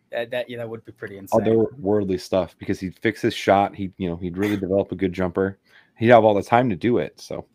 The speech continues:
Speaker 2: I'd, I'd
Speaker 1: Yeah,
Speaker 2: look
Speaker 1: well, we
Speaker 2: forward to
Speaker 1: see, we
Speaker 2: seeing
Speaker 1: see how, how much different aspects of his game, the shooting could has come in the last five years. Like, I could only imagine if he had five more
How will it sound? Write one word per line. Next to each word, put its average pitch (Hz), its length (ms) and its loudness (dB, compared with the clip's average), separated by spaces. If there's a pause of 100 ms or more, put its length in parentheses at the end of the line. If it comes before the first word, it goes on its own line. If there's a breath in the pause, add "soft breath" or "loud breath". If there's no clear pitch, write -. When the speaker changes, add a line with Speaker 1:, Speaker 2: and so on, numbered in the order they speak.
(1080)
Speaker 2:
I'd, - 140 -14
I'd - 60 -10
Speaker 1:
Yeah, - 80 -4
Speaker 2:
look 160 80 -8
Speaker 1:
well, 90 80 -4
we 123 80 -8
Speaker 2:
forward 185 80 -2
to 170 40 -4
Speaker 1:
see, 160 160 -2
we 160 160 -2
Speaker 2:
seeing 175 200 0
Speaker 1:
see 160 40 -10
how, 151 540 0
how 170 320 2
much 143 500 -6
different 135 240 -8
aspects 117 140 -6
of - 60 -18
his 113 120 -14
game, 113 160 -12
the 107 80 -16
shooting 107 300 -14
could 110 160 -18
has 101 100 -18
come 104 220 -16
in 101 80 -18
the 98 40 -16
last 98 200 -16
five 98 280 -14
years. 98 280 -18 (180)
Like, - 80 -16 (320)
I 131 60 -2
could 151 100 -6
only 113 160 -4
imagine 101 380 -12
if - 60 -20
he 101 100 -20
had 101 160 -14
five - 340 -10
more 95 300 -18